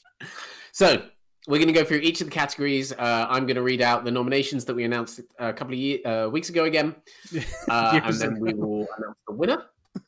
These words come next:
Speaker 1: and then we will talk over why they won a bit,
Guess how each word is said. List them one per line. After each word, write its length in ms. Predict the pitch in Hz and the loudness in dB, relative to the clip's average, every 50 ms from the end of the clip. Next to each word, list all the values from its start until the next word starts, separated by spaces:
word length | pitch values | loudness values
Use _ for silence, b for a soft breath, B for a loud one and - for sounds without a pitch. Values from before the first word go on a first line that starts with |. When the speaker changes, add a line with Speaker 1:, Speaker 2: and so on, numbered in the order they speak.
| _ _ - | _ _ -8
Speaker 1:
and 460 | 120 123 123 127 123 123 123 127 127 | -6 -6 -4 -4 -4 -4 -4 -4 -4
then 180 | 131 135 131 | -4 -6 -4
we 160 | 131 139 135 135 | -2 -2 0 0
will 560 | 135 135 131 135 135 135 135 135 135 135 - _ _ _ _ _ _ _ _ - | 0 0 0 2 0 0 0 -2 -4 -8 -12 _ _ _ _ _ _ _ _ -8
talk 200 | - 165 147 180 | -6 -4 -2 -2
over 160 | 170 156 165 | -2 -2 0
why 160 | 160 156 156 | 0 0 0
they 100 | 156 160 | 0 0
won 160 | 156 165 170 170 | 0 0 0 2
a 20 | |
bit, 320 | 165 202 240 240 - - | 2 0 -2 -2 -6 -14